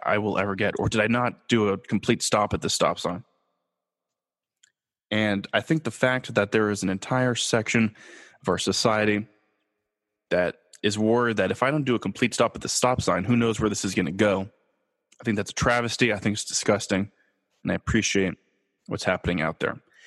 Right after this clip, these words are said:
And if you don't agree, and if you're gonna re-, reply with hashtag A L M, you know, "What about the rioters? What about the looters?" I, I think if you're more worried about the extraneous things o-,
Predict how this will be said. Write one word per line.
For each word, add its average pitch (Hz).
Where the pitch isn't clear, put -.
And 170
if 175
you 196
don't 196
agree, 185
and -
if 135
you're 147
gonna 151
re-, 139
reply 135
with 127
hashtag 120
A 120
L 120
M, 120
you -
know, 95
"What 107
about 107
the 92
rioters? 104
What 101
about 98
the 110
looters?" 104
I, 113
I 120
think 139
if 127
you're 135
more 127
worried 113
about 113
the 101
extraneous 117
things 120
o-, 117